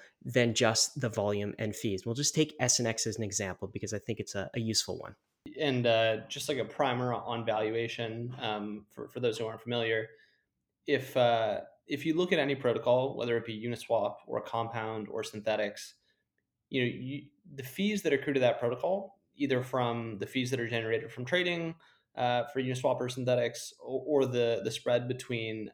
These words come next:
Speaker 2: uh, the borrow and lend rate on something like Compound, you know, that is the basis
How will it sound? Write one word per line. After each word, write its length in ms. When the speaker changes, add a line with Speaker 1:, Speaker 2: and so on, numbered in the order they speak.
Speaker 2:
uh, 340
the 120
borrow 160
and 100
lend 180
rate 280
on 120
something 200
like 120
Compound, 640
you 100
know, 60
that 320
is 160
the 180
basis 580